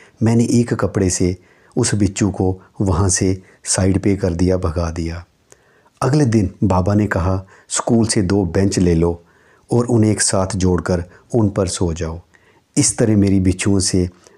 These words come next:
रक्षा तो हो गई पर मच्छर काटते रहे। किसी शास्त्र में ऐसी कोई तांत्रिक साधना नहीं थी जो बाबा ने नहीं की हुई थी। दो दशकों तक उन्होंने वृंदावन में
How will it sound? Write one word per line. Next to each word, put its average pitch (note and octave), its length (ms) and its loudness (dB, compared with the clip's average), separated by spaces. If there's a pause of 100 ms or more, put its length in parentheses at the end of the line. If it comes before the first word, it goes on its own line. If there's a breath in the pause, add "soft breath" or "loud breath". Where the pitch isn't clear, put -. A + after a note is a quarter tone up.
(120)
रक्षा F#2+ 560 -4 (380 soft breath)
तो A#2 60 2
हो G2 240 0
गई E2 260 -2 (480 soft breath)
पर B2+ 160 2
मच्छर G#2+ 460 0 (320)
काटते E2+ 360 -4
रहे। E2+ 300 -8 (680 soft breath)
किसी D#3+ 260 2
शास्त्र F#2+ 460 0
में F2 220 0 (380 soft breath)
ऐसी C3+ 280 2
कोई A#2+ 320 2
तांत्रिक G2+ 480 0
साधना F#2+ 360 0
नहीं F#2+ 280 2
थी F#2 340 -4 (240 soft breath)
जो A2 120 2
बाबा F2+ 320 0
ने G2 160 2
नहीं F2+ 320 0
की F2+ 200 -4
हुई E2 220 -6
थी। D#2+ 280 -8 (760 loud breath)
दो A2+ 400 2
दशकों G#2 440 0
तक - 240 -2 (600 loud breath)
उन्होंने C3 360 4
वृंदावन F#2+ 560 0
में F#2 220 0